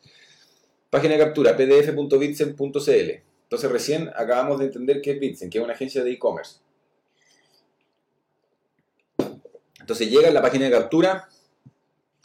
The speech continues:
y llega a esta página que tiene bastante deficiencia, la verdad.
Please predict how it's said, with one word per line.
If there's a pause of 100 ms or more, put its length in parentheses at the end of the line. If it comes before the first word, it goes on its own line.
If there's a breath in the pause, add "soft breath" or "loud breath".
(300 soft breath)
y
llega
a
esta
página (1700 soft breath)
que (1400 loud breath)
tiene
bastante
deficiencia,
la
verdad.